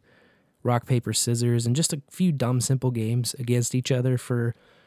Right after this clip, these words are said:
small amounts of Dogecoin. And I think playing that with sats would be so fun.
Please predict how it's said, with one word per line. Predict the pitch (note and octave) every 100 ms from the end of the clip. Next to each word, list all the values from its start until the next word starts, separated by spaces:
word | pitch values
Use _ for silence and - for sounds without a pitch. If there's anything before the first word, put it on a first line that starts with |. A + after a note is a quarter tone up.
| _ _ _
small | - - B2
amounts | A#2 A#2 B2
of | G#2
Dogecoin. | G#2 A#2+ - C3 B2+ C3 _ _ _ _ _ _ -
And | C3
I |
think | B2 D3+ B2+
playing | - C3 C3
that | B2+ -
with | A#2+
sats | - G#2+ A#2 A#2+
would | A#2+
be | A#2
so | A2 A#2 A2
fun. | G2+ G#2